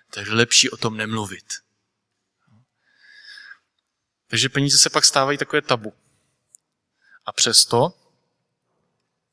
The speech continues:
patnáct procent výroků Ježíše Krista je o penězích a o financích. No, není žádné téma, o kterém by Ježíš mlčel, naopak, a patnáct procent není málo, když vezmete, ke kolika věcem on se vyjadřuje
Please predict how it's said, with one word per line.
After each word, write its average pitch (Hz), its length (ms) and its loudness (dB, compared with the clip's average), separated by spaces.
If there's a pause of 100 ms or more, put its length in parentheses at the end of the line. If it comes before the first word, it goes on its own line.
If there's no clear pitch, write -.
(340)
patnáct 151 380 4
procent 151 380 0
výroků 131 440 0
Ježíše 131 360 0
Krista 120 600 2 (200)
je 120 100 -6
o 131 120 -8
penězích 110 720 -6
a 113 80 -4
o 110 60 -2
financích. - 680 -12 (1500)
No, 117 80 -2
není 147 280 -2
žádné 143 280 6
téma, 131 300 2
o 127 60 -2
kterém 127 280 -2
by 120 80 -4
Ježíš 117 520 -6
mlčel, 117 580 -2
naopak, 127 580 0
a - 20 -12
patnáct 123 400 -2
procent 131 340 -2
není 156 260 -2
málo, 139 440 2
když 107 220 -10
vezmete, 120 440 -2
ke 127 120 -10
kolika 151 480 -2
věcem 135 460 -2
on 123 180 -4
se 123 260 0
vyjadřuje 110 640 -6